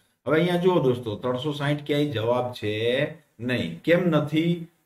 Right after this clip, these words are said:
આપણે ખોટા નથી, પણ જવાબ, જવાબ પણ ખોટો નથી. પણ અહીંયા જો ફરક આવ્યો, મેં તમને આગળના દાખલામાં સમજાવી દીધું એમ, કે અહીંયા સેન્ટીમીટર છે ને અહીંયા શું છે?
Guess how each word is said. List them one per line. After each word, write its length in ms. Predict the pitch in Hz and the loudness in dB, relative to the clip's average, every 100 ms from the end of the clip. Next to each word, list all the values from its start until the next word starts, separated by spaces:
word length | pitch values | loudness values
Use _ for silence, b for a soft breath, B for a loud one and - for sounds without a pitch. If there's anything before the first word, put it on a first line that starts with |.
| _ _ - | _ _ -8
આપણે 220 | - 139 | -2 0
ખોટા 380 | 143 156 175 175 | 2 4 4 2
નથી, 240 | 170 110 | 2 -2
પણ 260 | 117 120 98 | -2 -4 -2
જવાબ, 540 | 104 127 139 - - - | 0 0 0 -4 -10 -6
જવાબ 300 | 110 147 180 | -2 0 2
પણ 180 | 190 | 2
ખોટો 280 | 175 165 147 | 2 2 2
નથી. 220 | 117 98 | 0 -4
પણ 160 | 90 123 | -6 -4
અહીંયા 200 | 139 160 | -2 0
જો 240 | 160 165 - | 0 -2 0
ફરક 220 | 139 131 | 0 2
આવ્યો, 180 | 123 107 | 0 0
મેં 160 | 117 | -2
તમને 180 | 123 131 | -4 -2
આગળના 360 | 120 117 131 131 | -2 0 -2 -2
દાખલામાં 380 | 127 120 131 127 | -4 -4 -4 -4
સમજાવી 420 | 123 113 110 104 | -6 -2 -2 -2
દીધું 140 | 98 | -4
એમ, 100 | 95 | -6
કે 500 | 90 _ _ _ - | -8 _ _ _ -6
અહીંયા 160 | 135 147 | -2 0
સેન્ટીમીટર 680 | 151 156 175 170 147 127 | 2 2 4 2 4 2
છે 120 | 113 110 | 2 -2
ને 80 | |
અહીંયા 180 | 110 127 | -2 -4
શું 220 | 135 190 | -2 -2
છે? 360 | 190 143 - - | 2 2 0 -2